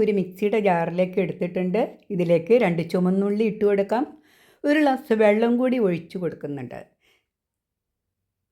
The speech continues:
ഇനി ഇത് നന്നായിട്ടൊന്ന് അരച്ചെടുത്തിട്ടുണ്ട്. ഇനി നമുക്ക് വേണ്ടത് ചെമ്മീനൊന്ന് വറുത്തെടുക്കണം. നന്നായി കഴുകിയെടുത്ത് ഉണക്കിയെടുത്ത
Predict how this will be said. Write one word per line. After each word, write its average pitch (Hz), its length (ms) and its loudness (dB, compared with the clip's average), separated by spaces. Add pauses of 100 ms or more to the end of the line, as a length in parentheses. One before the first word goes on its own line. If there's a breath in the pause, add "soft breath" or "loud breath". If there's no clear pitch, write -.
(580)
ഇനി 254 140 4
ഇത് 214 160 6 (100)
നന്നായിട്ടൊന്ന് 190 840 0
അരച്ചെടുത്തിട്ടുണ്ട്. 196 960 0 (2750)
ഇനി 254 220 6 (100)
നമുക്ക് 240 260 0
വേണ്ടത് 180 400 4 (140)
ചെമ്മീനൊന്ന് 226 720 2
വറുത്തെടുക്കണം. 151 720 -4 (400)
നന്നായി 214 460 2 (140)
കഴുകിയെടുത്ത് 196 800 0 (180)
ഉണക്കിയെടുത്ത 202 720 -2